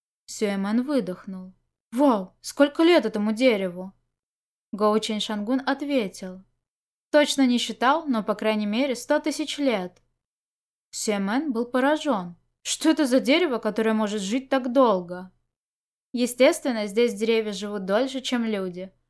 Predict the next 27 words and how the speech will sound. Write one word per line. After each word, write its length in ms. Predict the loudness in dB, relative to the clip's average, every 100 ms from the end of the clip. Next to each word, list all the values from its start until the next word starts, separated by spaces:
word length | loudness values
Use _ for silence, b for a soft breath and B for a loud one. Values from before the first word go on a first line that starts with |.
| _ 4
а 100 | 6
это 240 | 6 2
питалось 500 | -4 -2 0 -2 -4
духовной 520 | -6 0 0 0 -4
энергией 500 | -4 -2 0 0 -4
озера 420 | -2 -4 -2 -6 -6
Цзиньчэнь, 720 | -6 -6 -6 -4 -2 -4 -8 _ _ _
поэтому 400 | 2 2 4 4
удивляться 600 | 4 2 0 0 -2 -8
совсем 460 | -6 -8 -6 -6 -4
нечему. 640 | -4 -4 -4 -8 -8 -14 _ _ _ _
В 60 | 0
любом 360 | 2 4 2
случае, 480 | 0 -2 -2 -2 -4
пожалуйста, 580 | 0 2 4 2 0 -10
осторожно 560 | -12 -6 -2 -2 -2 -4
следуйте 460 | -2 -2 -2 -4
за 180 | 0 0
мной. 440 | 2 0 -2 -8 -16 _ _ _ _ -4
Вход 320 | 4 4 4
в 60 |
арсенал 520 | -4 -4 -6 -2 -2 0
находится 540 | -2 -2 -2 -2 -8
в 80 | -6
дупле 340 | -6 -2 0
этого 420 | 0 -4 -4 -2
дерева. 720 | 0 0 0 -2 -8 -12 -16